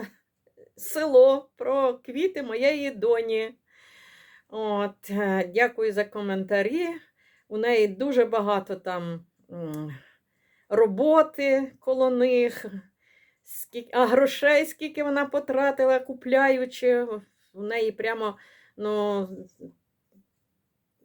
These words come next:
один за дру-, за іншим. Ну, ну, <laughs> я не знаю, вона наче, у неї наче хвороба. Як у мене на ткані, а в неї на квіти.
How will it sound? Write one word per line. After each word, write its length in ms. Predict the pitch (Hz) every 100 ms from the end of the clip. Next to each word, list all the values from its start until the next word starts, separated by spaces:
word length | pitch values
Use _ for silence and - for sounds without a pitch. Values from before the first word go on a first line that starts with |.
| _ -
один 540 | 240 208 247 294 247
за 160 | 226 254
дру-, 440 | 254 269 - 214
за 280 | 214 247 240
іншим. 600 | 254 269 254 262 254 240
Ну, 200 | 269 262 254 254 349
ну, 180 | 381 370 - 415
<laughs> 220 | 427 392
я 120 | 370
не 160 | 359 302
знаю, 420 | 262 254 240 233
вона 220 | 240 262
наче, 340 | 254 262 285 262 - - -
у 60 | 262
неї 240 | 285 285
наче 320 | 269 285 294
хвороба. 720 | 277 262 247 196 180 170 190 _ _ 226
Як 160 | 233
у 60 | 262
мене 260 | 262 254
на 140 | 240 247
ткані, 440 | 254 294 302 240
а 80 | 190
в 60 | 202
неї 260 | 240 220
на 140 | 196 196
квіти. 560 | - 190 208 202 196